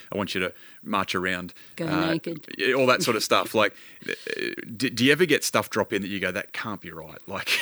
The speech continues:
Speaker 1: <laughs> but then when you share it, it just, there's the revelation?
Speaker 2: Look, I, I can remember one time when something was dropped in and I said it to somebody and they just looked me in the face and said, "No."
Speaker 1: <laughs>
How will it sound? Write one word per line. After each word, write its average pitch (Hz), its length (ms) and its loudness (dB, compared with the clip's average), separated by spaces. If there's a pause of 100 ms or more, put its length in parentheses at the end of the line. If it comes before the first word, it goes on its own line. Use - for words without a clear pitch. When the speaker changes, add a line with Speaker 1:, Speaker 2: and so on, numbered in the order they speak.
(180)
Speaker 1:
<laughs> - 280 -16
but 113 140 2
then 117 160 6
when 110 120 2
you 98 100 -4
share 101 360 4
it, 95 60 2
it 95 160 -6
just, - 280 -6 (460)
there's 107 280 -2
the 104 100 -2
revelation? 98 580 -2 (480)
Speaker 2:
Look, 277 160 -8
I, 196 200 -4 (240)
I 190 140 -4
can 208 180 -6
remember 196 480 -2
one 180 200 0
time 175 440 0 (220)
when 190 120 0
something 175 420 0
was 160 200 0
dropped 170 320 -4
in 175 240 0
and 165 120 0
I 160 100 0
said 170 260 -2
it 170 160 -2
to 170 100 -2
somebody 160 540 0
and 160 120 2
they 165 140 2
just 165 240 -2
looked 214 420 0
me 185 160 4
in 165 120 4
the 170 80 2
face 165 340 0
and 156 100 0
said, 143 220 -2
"No." 151 420 0
Speaker 1:
<laughs> - 60 -20